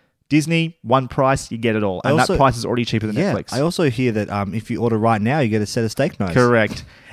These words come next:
Speaker 1: It will not have R-rated content. R-rated movies such as Fox's Deadpool and Logan will likely go to Hulu, 'cause Hulu is now owned
Speaker 2: Yeah,
Speaker 1: by
Speaker 2: they
Speaker 1: Disney
Speaker 2: own
Speaker 1: as
Speaker 2: Disney,
Speaker 1: well.
Speaker 2: yeah, yeah.
Speaker 1: And, uh, in America, and I
Speaker 2: Disney
Speaker 1: doubt
Speaker 2: owns it.
Speaker 1: it will happen here,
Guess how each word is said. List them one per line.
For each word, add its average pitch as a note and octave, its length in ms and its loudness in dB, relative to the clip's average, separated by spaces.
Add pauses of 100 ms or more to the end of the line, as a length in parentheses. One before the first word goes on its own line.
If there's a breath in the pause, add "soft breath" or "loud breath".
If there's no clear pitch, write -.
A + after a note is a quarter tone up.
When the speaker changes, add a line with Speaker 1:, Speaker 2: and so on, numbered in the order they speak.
Speaker 1:
It D#3 80 0
will D3+ 200 2
not F#3 420 0
have A#2 640 -2 (180)
R-rated D3 500 4
content. C3 580 -6 (260)
R-rated D#3+ 420 4
movies D3 300 0
such C#3 160 -2
as - 100 -2
Fox's B2 300 -2
Deadpool A#2+ 420 -2
and A2+ 160 -4
Logan B2 400 2 (280 soft breath)
will A2 200 -2
likely D3 320 2
go C#3+ 100 0
to B2 80 0
Hulu, A2+ 520 0
'cause - 180 0
Hulu F3 500 4 (260 loud breath)
is A#2+ 120 -2
now B2 160 2
owned A#2+ 120 0
Speaker 2:
Yeah, A#2+ 80 4
Speaker 1:
by A#2 40 6
Speaker 2:
they G#2 100 0
Speaker 1:
Disney G#2 140 0
Speaker 2:
own A2+ 80 0
Speaker 1:
as G#2 60 -2
Speaker 2:
Disney, G#2 120 -2
Speaker 1:
well. B2 140 2
Speaker 2:
yeah, G#2 80 -2
yeah. G2 180 -4 (140)
Speaker 1:
And, B2+ 140 0
uh, C3 160 -4
in D#3+ 100 -2
America, D#3 600 -2
and A2+ 80 -4
I A2+ 100 0
Speaker 2:
Disney F#2+ 180 -4
Speaker 1:
doubt B2+ 200 4
Speaker 2:
owns G#2+ 60 -8
it. C3 40 -2
Speaker 1:
it - 40 2
will B2 180 0
happen A2+ 360 -4
here, A2+ 560 -2